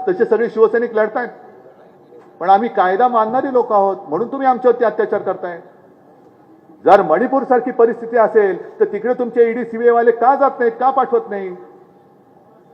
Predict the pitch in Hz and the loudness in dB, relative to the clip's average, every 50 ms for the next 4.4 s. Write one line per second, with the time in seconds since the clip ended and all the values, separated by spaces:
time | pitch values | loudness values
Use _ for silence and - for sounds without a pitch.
0 | _ _ _ - - - _ _ _ _ _ - - 165 220 226 202 190 - 262 | _ _ _ -20 -20 -20 _ _ _ _ _ -12 -4 0 4 6 6 6 6 4
1 | 240 214 208 202 - 262 247 - 190 196 196 208 202 262 247 220 233 220 208 202 | 2 2 0 0 2 2 2 0 0 2 2 2 2 2 -2 -2 -2 -2 -2 -4
2 | 208 226 - - - - 214 208 185 185 226 - 233 247 240 233 233 233 220 214 | -6 -6 -10 -14 -10 -4 -2 0 0 0 0 0 0 -2 0 0 -2 -2 -4 -4
3 | 196 - 220 233 220 233 233 - - 214 190 202 220 214 - - 220 220 196 190 | -6 -4 -4 -4 -2 0 -2 -2 0 0 0 2 2 0 0 2 0 0 0 0
4 | - 180 - 381 - 208 202 | -2 0 0 0 0 0 -4